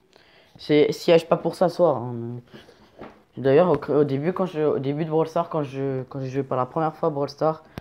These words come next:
enfin, quand j'ai joué la première fois, quand j'ai eu ce premier, euh, la première fois ça, ce mode de jeu, j'ai dit mode siège, mais on peut pas s'asseoir. Après, mes potes, ils ont rigolé comme un, comme, euh, comme je sais pas quoi.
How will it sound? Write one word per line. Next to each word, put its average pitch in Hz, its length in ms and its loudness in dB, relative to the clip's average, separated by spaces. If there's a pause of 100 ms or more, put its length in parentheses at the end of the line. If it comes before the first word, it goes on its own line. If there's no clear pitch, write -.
(300)
enfin, 151 160 2
quand 156 140 2
j'ai 135 140 -2
joué 135 200 2
la 127 140 2
première 127 260 -10
fois, 123 140 -10
quand 139 160 -4
j'ai 135 140 -2
eu 135 180 -4
ce 135 180 -4
premier, 165 680 0
euh, 147 360 4 (280)
la 127 80 2
première 160 300 -2
fois 160 140 0
ça, 165 380 0 (560)
ce - 140 -6
mode 147 120 2
de 135 120 2
jeu, 147 320 2 (800)
j'ai 113 80 -6
dit 123 160 0
mode 123 340 2
siège, 170 380 2
mais 120 80 0
on 120 80 0
peut 120 200 -16
pas 120 120 -2
s'asseoir. 143 720 0 (800)
Après, 123 200 -2
mes 139 120 0
potes, 147 240 2
ils 120 80 0
ont 123 60 4
rigolé 139 300 6
comme 147 180 0
un, 127 420 0
comme, 127 160 -4
euh, 120 300 -2
comme 120 160 -4
je - 120 -10
sais 123 120 -4
pas 120 220 -4
quoi. 131 340 0